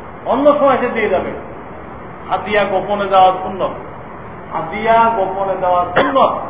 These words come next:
উপঢৌকন গোপনে দেওয়ার সুন্নত, গোপনে দিয়ে যাবে। ঘটা করে দিচ্ছে কেন? অলিমার বিল দিচ্ছে কেন?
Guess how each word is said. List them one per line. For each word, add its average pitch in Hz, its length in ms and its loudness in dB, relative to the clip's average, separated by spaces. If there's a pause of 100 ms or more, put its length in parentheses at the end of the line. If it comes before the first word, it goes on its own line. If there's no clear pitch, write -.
(380)
উপঢৌকন 220 760 2
গোপনে 208 460 0
দেওয়ার 214 300 2
সুন্নত, 233 400 0 (240)
গোপনে 190 380 -2
দিয়ে 160 200 -2
যাবে। 110 200 -10 (760)
ঘটা 175 260 2
করে 220 200 2
দিচ্ছে 208 300 -6
কেন? 170 180 -6 (1400)
অলিমার 220 440 4
বিল 226 240 -4
দিচ্ছে 226 300 -6
কেন? 190 180 -4